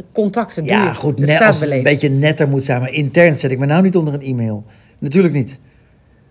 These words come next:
Speaker 1: Nou, dat is in ons geval best handig om wel te doen. Want op een gegeven moment weet je niet meer waar een mail vandaan komt, toch? Ik
Speaker 2: Jawel,
Speaker 1: niet.
Speaker 2: het komt toch vanaf Martijn at enjoy amstelveen?
Speaker 1: Oké.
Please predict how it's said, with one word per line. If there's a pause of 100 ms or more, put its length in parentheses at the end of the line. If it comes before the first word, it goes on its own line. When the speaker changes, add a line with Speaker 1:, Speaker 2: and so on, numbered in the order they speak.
(120)
Speaker 1:
Nou,
dat
is
in
ons
geval
best
handig
om
wel
te
doen.
Want
op
een
gegeven
moment
weet
je
niet
meer
waar
een
mail
vandaan
komt,
toch?
Ik
Speaker 2:
Jawel,
Speaker 1:
niet.
Speaker 2:
het
komt
toch
vanaf
Martijn
at
enjoy
amstelveen?
Speaker 1:
Oké.